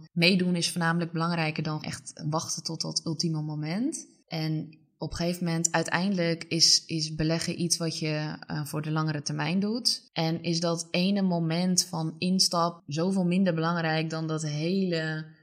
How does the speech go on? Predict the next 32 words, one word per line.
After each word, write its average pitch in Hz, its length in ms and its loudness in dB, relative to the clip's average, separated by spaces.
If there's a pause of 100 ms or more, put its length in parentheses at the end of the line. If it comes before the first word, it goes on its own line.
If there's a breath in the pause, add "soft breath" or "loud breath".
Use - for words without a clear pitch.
(200 loud breath)
spectrum 170 540 2
van 165 180 4
jaren, 160 340 4
zeg - 200 -4
maar, 151 100 -4
wat 151 140 -2
je 147 80 -4
erin 147 320 0
zit. - 480 -2
Dus 160 560 0
dat 175 500 -2
heb 180 140 0
ik 190 60 2
wel 185 160 4
heel 196 180 4
erg 190 160 0
meegenomen 180 600 0
in 156 200 -4
het 151 260 -4
besluiten 151 540 -2
om: 147 280 -4
"Oké, - 440 -6 (120)
weet 160 140 -4
je 170 60 -4
wat, 185 180 0
ook 175 120 -4
al - 80 -4
is - 160 -2
die 196 100 0
nu 185 140 2
helemaal 170 280 0
hoog, 156 440 -4